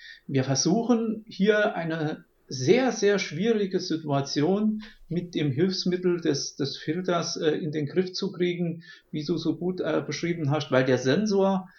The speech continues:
das eigentlich nicht widerspiegelt, was wir uns vor unserem Auge einfach, ja, aus der Situation zusammenrechnen. Ähm, das ist nicht sehr einfach, aber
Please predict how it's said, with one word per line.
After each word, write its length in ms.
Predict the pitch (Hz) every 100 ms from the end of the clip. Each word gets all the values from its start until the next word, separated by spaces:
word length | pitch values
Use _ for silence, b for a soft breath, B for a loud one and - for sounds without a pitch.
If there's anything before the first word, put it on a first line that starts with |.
| B _
das 320 | 147 156 -
eigentlich 840 | 113 123 165 170 175 170 - - -
nicht 360 | 147 226 -
widerspiegelt, 720 | 170 190 202 - 190 185 170
was 320 | 156 143 135 131
wir 320 | 175 190 -
uns 260 | 180 170
vor 240 | - 160 160
unserem 380 | 156 151 151 -
Auge 340 | 131 135 147
einfach, 480 | - 139 139 139 - b b -
ja, 120 | 131
aus 140 | 127
der 120 | - 135
Situation 580 | 147 143 135 127 147
zusammenrechnen. 960 | 139 135 156 180 123 101 101 - 101 98
Ähm, 300 | 113 117 120 b b b b -
das 120 | 120
ist 420 | - - - - -
nicht 260 | 151 190
sehr 300 | - 185 160
einfach, 520 | - 147 160 196 196 -
aber 580 | 160 156 151 151 -